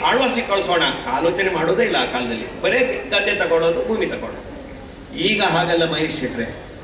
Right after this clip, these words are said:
ಅದೇ ಗದ್ದೆಯನ್ನು ಮಾರಿ ಮಕ್ಕಳನ್ನು ಈ ಶಾಲೆಗೆ ಕಳಿಸ್ತಾ ಇದ್ದಾರೆ.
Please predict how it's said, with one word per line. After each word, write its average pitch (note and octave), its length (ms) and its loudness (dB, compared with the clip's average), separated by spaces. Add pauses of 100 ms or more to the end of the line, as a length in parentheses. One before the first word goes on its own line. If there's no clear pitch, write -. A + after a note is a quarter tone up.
ಅದೇ G3+ 480 4
ಗದ್ದೆಯನ್ನು E3 500 0
ಮಾರಿ - 680 0 (540)
ಮಕ್ಕಳನ್ನು D3+ 680 0
ಈ D#3 180 0
ಶಾಲೆಗೆ C3 280 -2
ಕಳಿಸ್ತಾ - 340 -6
ಇದ್ದಾರೆ. - 200 -12